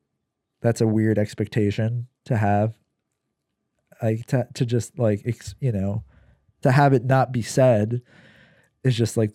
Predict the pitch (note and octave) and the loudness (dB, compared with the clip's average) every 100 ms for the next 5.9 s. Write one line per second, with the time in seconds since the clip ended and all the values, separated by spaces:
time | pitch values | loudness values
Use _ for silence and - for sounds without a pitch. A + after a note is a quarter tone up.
0 | - B2+ B2 A#2 A2+ A2 - G#2 G#2+ G#2 | -2 0 2 2 2 0 -4 -2 0 0
1 | G2+ A2+ A#2+ _ _ _ _ _ _ _ | -2 -4 -6 _ _ _ _ _ _ _
2 | _ - A2 G2+ G2+ A#2+ C3 _ _ _ | _ 0 2 2 0 -4 -10 _ _ _
3 | _ _ _ _ _ _ _ _ _ _ | _ _ _ _ _ _ _ _ _ _
4 | _ _ _ _ _ _ _ _ - B2+ | _ _ _ _ _ _ _ _ 0 0
5 | A2+ - A#2+ A2+ G#2+ G#2 G#2 G#2+ | 0 0 4 6 6 4 2 0